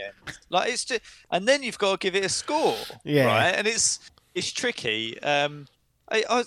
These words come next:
Speaker 1: as you were saying that, I was thinking, "Oh, you know, I bet there's so many people that'd love to do, like, game reviewing for a living and stuff."
Speaker 2: Mm-mm-mm.
Speaker 1: Actually, in some ways,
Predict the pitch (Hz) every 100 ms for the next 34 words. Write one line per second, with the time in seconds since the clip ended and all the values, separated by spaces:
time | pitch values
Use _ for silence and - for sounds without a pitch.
0 | - 277 294 247 247 226 147 107 127 -
1 | 175 170 165 160 - - - _ - 151
2 | 120 107 - - 123 104 104 - 170 -
3 | - 196 196 185 185 170 123 120 123 131
4 | - - 120 110 - 127 120 117 104 107
5 | 104 101 117 110 113 110 104 - - -
6 | 185 170 185 147 151 247 - - 143 113
7 | 123 127 196 196 143 104 104 104 139 -